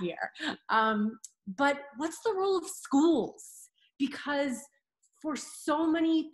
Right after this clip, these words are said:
parents, um, you know, we've got a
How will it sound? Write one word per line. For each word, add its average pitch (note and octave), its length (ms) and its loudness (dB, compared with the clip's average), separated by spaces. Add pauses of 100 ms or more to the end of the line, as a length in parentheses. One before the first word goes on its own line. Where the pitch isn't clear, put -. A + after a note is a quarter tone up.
(140)
parents, G#3 840 -6 (500)
um, A#3+ 640 -2
you G#3 100 -4
know, B3 80 0
we've B3 180 -2
got B3 180 2
a A#3+ 80 0